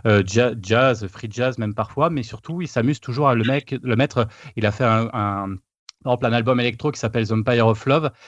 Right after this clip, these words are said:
et, euh, et voilà, donc il, il s'amuse à mettre du klezmer un petit peu partout, et à mon avis, tu dois retrouver aussi également ce, ce genre-là, et Yom, euh, à découvrir aussi, parce que c'est, c'est de la musique qu'on n'a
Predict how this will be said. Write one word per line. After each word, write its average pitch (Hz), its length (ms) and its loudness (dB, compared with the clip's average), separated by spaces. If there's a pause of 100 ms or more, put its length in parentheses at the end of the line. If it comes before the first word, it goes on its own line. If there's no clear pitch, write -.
(140)
et, 113 200 4
euh, 107 160 4
et 117 100 0
voilà, 127 240 0
donc 120 240 -8
il, 117 100 -16
il 120 60 -14
s'amuse 131 340 -4
à 117 60 -2
mettre 123 160 -2
du 110 140 -6
klezmer 127 380 -2
un 131 120 2
petit - 160 -10
peu 143 140 -4
partout, 156 440 -4
et 101 300 -2
à 98 60 -2
mon 98 160 -2
avis, 107 220 -2
tu - 100 -18
dois 110 120 0
retrouver 127 280 0
aussi 123 340 0
également 107 320 2
ce, 120 180 0
ce 110 220 2
genre-là, 110 420 4
et 107 120 4
Yom, 139 300 6
euh, 117 200 2
à 113 60 6
découvrir 120 340 4
aussi, 117 240 2
parce 143 160 0
que - 80 -2 (400)
c'est, 120 300 4
c'est 117 100 -2
de 120 60 0
la 117 80 2
musique 120 240 0
qu'on 147 100 -2
n'a 113 220 0